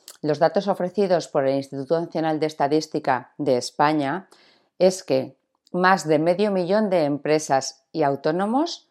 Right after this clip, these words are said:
han cerrado a consecuencia de la crisis del covid. Eran unas doscientas mil empresas y unos trescientos mil autónomos. En un entorno como este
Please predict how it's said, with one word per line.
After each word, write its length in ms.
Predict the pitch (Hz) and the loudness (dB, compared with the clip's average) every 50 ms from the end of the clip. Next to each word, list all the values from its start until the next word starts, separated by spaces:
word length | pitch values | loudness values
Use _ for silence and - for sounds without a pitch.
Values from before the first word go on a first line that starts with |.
| _ _ _ _ _ _ - | _ _ _ _ _ _ 0
han 160 | 180 185 180 | 0 2 2
cerrado 640 | - 190 180 156 147 139 135 135 135 143 147 147 _ _ _ _ _ _ _ _ - | 2 2 2 2 2 2 2 2 0 -4 -4 -12 _ _ _ _ _ _ _ _ -2
a 100 | 165 156 | -2 0
consecuencia 760 | - 156 147 139 - 151 139 - 165 175 175 - 233 247 269 - | 2 0 0 0 -2 -2 0 0 0 0 0 -2 -2 -2 -2 -2
de 160 | - 147 151 | -4 -2 0
la 160 | 131 131 127 | 0 0 -2
crisis 400 | - - 151 165 160 - 196 190 | -2 -2 -4 -4 -2 -2 -4 -2
del 160 | 165 165 143 131 | -2 -2 -2 0
covid. 280 | - 139 120 127 120 - | 0 -2 -2 -2 -4 -4
Eran 220 | - 165 160 147 | -4 -4 -2 -2
unas 200 | 147 139 139 135 | -2 -2 -4 -4
doscientas 440 | - 147 135 - - 139 - 143 - | -4 -6 -6 -4 -6 -4 -4 -4 -4
mil 140 | 160 160 160 | -4 -4 -4
empresas 340 | 165 151 143 165 190 196 185 | -4 -4 -4 -6 -6 -6 -6
y 40 | 170 | -6
unos 180 | 151 147 - | -8 -8 -8
trescientos 420 | - 143 - - 139 131 131 131 - | -8 -10 -6 -6 -6 -6 -6 -6 -6
mil 140 | 135 131 | -4 -4
autónomos. 680 | 127 127 123 - 123 117 117 123 127 127 - - - _ _ _ _ - - - - - _ _ _ _ | -4 -6 -6 -8 -8 -8 -8 -8 -10 -12 -14 -16 -20 _ _ _ _ -20 -20 -20 -20 -20 _ _ _ _
En 180 | - 170 170 185 | 4 4 4 6
un 120 | 214 233 | 4 4
entorno 460 | 240 233 214 214 233 220 202 208 208 | 4 2 4 4 2 2 2 0 -2
como 260 | 208 185 165 165 160 | 0 0 0 2 4
este 540 | 160 170 175 175 - - 147 131 131 131 - | 6 6 6 4 2 0 0 0 0 -2 -10